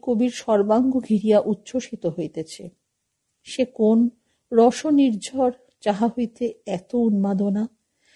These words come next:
এত উল্লাস, এত নিঃসঙ্গতা ঝরিয়া পড়িতেছে? না কোথাও কোনো বিরোধী পক্ষের সম্ভাবনার আশঙ্কা, না কাহারও উপর ভালো মন্দ প্রভাবের প্রয়োজন।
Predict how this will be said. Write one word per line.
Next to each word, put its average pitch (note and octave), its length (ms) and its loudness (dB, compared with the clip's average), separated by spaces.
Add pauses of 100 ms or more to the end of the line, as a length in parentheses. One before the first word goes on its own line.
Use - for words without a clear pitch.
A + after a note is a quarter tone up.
(140)
এত C#4+ 260 2
উল্লাস, D4 640 4 (460)
এত C#4+ 240 -2
নিঃসঙ্গতা D4+ 760 2
ঝরিয়া C#4 380 0
পড়িতেছে? C#4+ 640 -4 (800)
না A3+ 180 4
কোথাও B3 500 -6
কোনো C4 240 2
বিরোধী F3+ 400 0
পক্ষের C4 440 -4
সম্ভাবনার G#3+ 720 0
আশঙ্কা, B3 560 -2 (720)
না E4 100 0
কাহারও F4 480 4
উপর F4 320 4
ভালো A#3+ 320 2
মন্দ C#4+ 320 0
প্রভাবের B3 500 0
প্রয়োজন। F3+ 540 -4